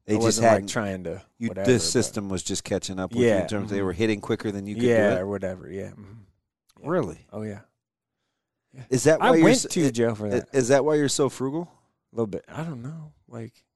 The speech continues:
Speaker 2: I did buy two boxes of ninety-nine cent cereal 'cause it was a deal of the day yesterday.
Speaker 1: Yeah. You, so you ended up buying that
Speaker 2: <laughs>
Speaker 1: Frosted Flakes and Shredded Wheats?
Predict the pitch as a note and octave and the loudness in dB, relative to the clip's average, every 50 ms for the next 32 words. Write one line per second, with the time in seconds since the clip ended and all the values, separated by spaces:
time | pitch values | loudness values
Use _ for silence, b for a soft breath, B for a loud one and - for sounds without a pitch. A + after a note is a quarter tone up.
0 | _ _ - A2+ C3 C3+ B2 B2 C3 B2+ A#2+ A2 - - B2 A#2 A#2+ A2 A2 - | _ _ -10 -6 -6 -6 -6 -6 -8 -8 -8 -12 -12 -12 -8 -8 -8 -8 -8 -12
1 | - G#2+ G#2 G2+ G#2 G#2+ A2 G#2+ G#2+ G#2+ G#2+ G#2+ G#2+ - - A2+ - - A#2 A2+ | -14 -14 -12 -10 -10 -10 -10 -12 -12 -14 -14 -16 -16 -18 -18 -16 -14 -12 -12 -10
2 | A2 G#2+ G#2 A#2 A2 G2 G#2 G2 G2+ G2+ G2 G2 F#2+ G2 G#2+ G#2+ G#2+ G#2 G2+ F#2 | -12 -12 -12 -14 -14 -14 -14 -14 -14 -14 -14 -14 -12 -8 -8 -6 -6 -8 -10 -10
3 | - A2+ A2+ A#2+ A2 G2 F#2+ A2+ A#2 A2 G#2 G2 F#2+ - - - F#2+ B2+ B2+ B2+ | -8 -6 -6 -4 -4 -4 0 4 6 6 8 8 6 4 0 -4 -10 -8 -6 -6
4 | A#2+ - - - - C3+ B2+ B2 A#2 A2+ B2+ C#3 C#3+ C#3 C#3+ C#3+ C3 A#2 A#2+ A#2+ | -6 -4 -6 0 2 4 4 4 4 2 2 2 6 6 6 6 6 4 4 4
5 | A#2+ B2 B2+ - B2 A2+ - - - A#2 A2+ G#2+ - - A2 - - A2 A2 G#2+ | 4 6 6 6 4 2 2 2 4 4 4 4 2 -2 -6 -2 0 0 0 0
6 | - A2 G2 - G#2 G2 G2+ G2 G2+ G#2 - - - | -4 -8 -6 -4 -4 -2 -2 -2 -4 -6 -8 -12 -18